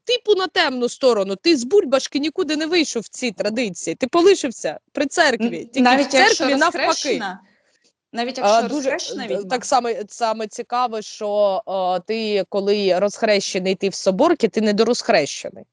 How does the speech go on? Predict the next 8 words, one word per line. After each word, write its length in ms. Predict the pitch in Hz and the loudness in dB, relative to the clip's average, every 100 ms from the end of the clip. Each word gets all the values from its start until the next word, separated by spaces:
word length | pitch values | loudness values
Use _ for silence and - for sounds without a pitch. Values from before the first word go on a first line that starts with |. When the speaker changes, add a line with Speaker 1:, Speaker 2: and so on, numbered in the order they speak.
| - | 0
Speaker 1:
Ну, 160 | 226 | 0
тоді 380 | 185 190 180 165 | 2 0 0 0
як 220 | 170 156 | 0 0
ти 120 | - 151 | -4 -8
можеш 460 | 151 147 147 - - | -8 -10 -12 -14 -12
бути 340 | 175 180 165 | -6 -4 -2
повноцінно? 680 | - 170 175 175 - 151 147 | -2 -2 -2 -2 -2 -2 -2
Ти 280 | - 285 | 2 2